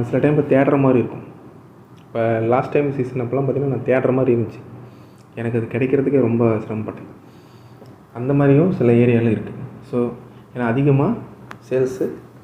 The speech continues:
கொண்டு வரதில்ல. சரி, கிராமத்து சைடு கிடைக்கும், சிட்டி சைடு நிறைய இடத்துல கிடைக்காது. So கிடைக்கிறப்ப பயன்படுத்துறது ரொம்ப, ரொம்ப நமக்கு நல்லது. நெக்ஸ்ட் வந்து இதுல அதிகப்படியான மெக்னீசியம் கொண்ட உணவுகள், அதாவது நார்மலாவே மெக்னீசியம் கொண்ட உணவுகள் இதயத்தின் தசைகளை ரிலாக்ஸாக வைத்திருக்க உதவும்.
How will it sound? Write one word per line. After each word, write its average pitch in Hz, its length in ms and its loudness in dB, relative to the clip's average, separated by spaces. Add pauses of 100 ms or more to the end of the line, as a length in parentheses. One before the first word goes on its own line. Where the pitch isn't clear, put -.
(140)
கொண்டு 120 160 0
வரதில்ல. 104 260 -4 (580)
சரி, 117 240 -4
கிராமத்து 156 320 -2
சைடு 117 200 -4
கிடைக்கும், 113 300 -6 (220)
சிட்டி - 240 -10
சைடு 123 220 -4
நிறைய 120 240 2
இடத்துல 117 260 -2
கிடைக்காது. 98 300 -12 (240)
So 117 80 -6 (100)
கிடைக்கிறப்ப 135 500 -2
பயன்படுத்துறது 113 540 -4
ரொம்ப, 110 160 -6
ரொம்ப 107 140 -8 (580)
நமக்கு 110 300 -10
நல்லது. 101 240 -10 (480)
நெக்ஸ்ட் 131 280 -10
வந்து 156 140 -4 (440)
இதுல 120 200 -2
அதிகப்படியான 143 420 2
மெக்னீசியம் 139 380 0
கொண்ட 120 160 2 (100)
உணவுகள், 117 360 2 (280)
அதாவது 123 260 0 (140)
நார்மலாவே 131 360 2 (120)
மெக்னீசியம் 135 340 2
கொண்ட 120 180 0
உணவுகள் 123 360 2
இதயத்தின் 127 400 2
தசைகளை 120 340 -6 (460)
ரிலாக்ஸாக 131 500 -2
வைத்திருக்க 113 420 -4
உதவும். 113 240 0